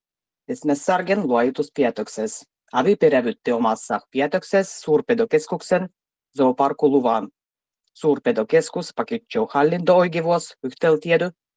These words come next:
täytäntöönpanokieltoa. Avin päätökseh, kuduan mugah elätit pitäisi libo siirtiä toisek zooparkah, libo hävittiä. Lieni Lieveri sanoo ku-,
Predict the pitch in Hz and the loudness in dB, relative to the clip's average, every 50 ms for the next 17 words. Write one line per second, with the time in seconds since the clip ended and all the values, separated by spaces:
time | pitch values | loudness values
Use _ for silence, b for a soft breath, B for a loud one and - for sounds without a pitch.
0 | _ _ _ - 127 120 113 - 139 135 147 143 160 180 - _ - 156 175 180 | _ _ _ 0 0 0 0 0 0 0 2 2 2 2 0 _ -4 -2 -2 -4
1 | 156 - 135 123 117 113 113 117 113 107 107 110 - _ _ _ _ _ _ _ | -4 -4 -2 0 0 0 0 0 -2 -2 -2 -4 -6 _ _ _ _ _ _ _
2 | _ - 123 127 143 147 160 147 - 151 127 117 - 117 107 - - - 120 107 | _ -6 -2 0 0 0 0 -2 0 0 0 0 -2 -6 -8 -8 -6 -4 -4 -4
3 | - - _ _ _ _ _ _ _ 143 135 - 113 220 220 226 - 285 180 170 | -4 -8 _ _ _ _ _ _ _ -2 0 2 2 0 0 0 0 0 2 0
4 | 185 180 - - - 240 254 262 - 196 190 - - - - 226 233 - 214 - | 0 -2 -4 -6 -4 -2 -2 -4 -4 -6 -8 -8 -10 -14 -8 -4 -2 -2 -2 -4
5 | - 147 120 113 104 104 - _ _ - - 208 190 175 143 127 123 117 113 - | -6 -4 -2 -2 -4 -4 -6 _ _ -6 -4 -2 -2 -2 -2 -2 -2 -2 -2 0
6 | - 151 170 175 175 190 196 185 175 196 196 190 - 190 185 190 185 - 190 190 | 0 0 0 2 0 -2 -4 -2 -2 -2 -2 0 0 -2 -2 -2 -2 -2 -4 -4
7 | 185 _ _ _ _ _ _ _ 131 120 123 131 127 117 120 117 - _ _ - | -4 _ _ _ _ _ _ _ -6 -6 -4 -2 -2 -2 -2 -4 -8 _ _ -6
8 | 117 107 104 101 - _ _ _ _ _ _ _ _ _ _ _ _ _ _ _ | -4 -4 -4 -4 -6 _ _ _ _ _ _ _ _ _ _ _ _ _ _ _
9 | _ _ _ 147 156 165 165 151 147 135 123 - - 123 131 147 165 175 190 190 | _ _ _ -12 -6 -6 -4 -2 -2 -2 -2 -4 -2 0 2 2 4 4 2 2
10 | 208 208 180 - - - 127 120 120 117 - 117 - | 2 2 0 -2 -6 -6 -4 -2 -2 -2 -4 -4 -8